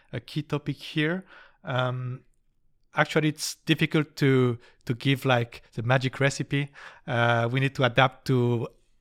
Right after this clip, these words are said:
each, um, context. Uh, every, every client has a different, uh, uh, problematics here. Um,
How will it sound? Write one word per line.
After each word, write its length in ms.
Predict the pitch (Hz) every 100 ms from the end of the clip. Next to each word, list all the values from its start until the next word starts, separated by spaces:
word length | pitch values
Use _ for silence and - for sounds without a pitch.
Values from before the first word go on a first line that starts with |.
| _
each, 400 | 147 143 - - _ _
um, 480 | 127 117 110 110 139 -
context. 580 | - 156 151 151 - - _ -
Uh, 280 | 117 117 -
every, 420 | 139 135 139 135 - - - - -
every 160 | 139
client 320 | - 143 143
has 140 | 131 127
a 80 | 120
different, 760 | 120 160 - 151 147 - - _ -
uh, 600 | 131 127 123 123 120 117 _ - - _ _
uh, 720 | 175 120 117 113 113 117 117 113
problematics 600 | - 143 131 135 - 135 -
here. 440 | - 151 147 143 - - _ -
Um, 640 | 123 120 120 120 117 127